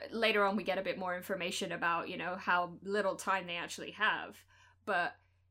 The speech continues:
essentially, he's concerned about the fact that they won't be able to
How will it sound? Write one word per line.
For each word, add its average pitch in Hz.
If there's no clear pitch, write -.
essentially, 226
he's 208
concerned 196
about 170
the 202
fact -
that -
they 175
won't 170
be 175
able 175
to 170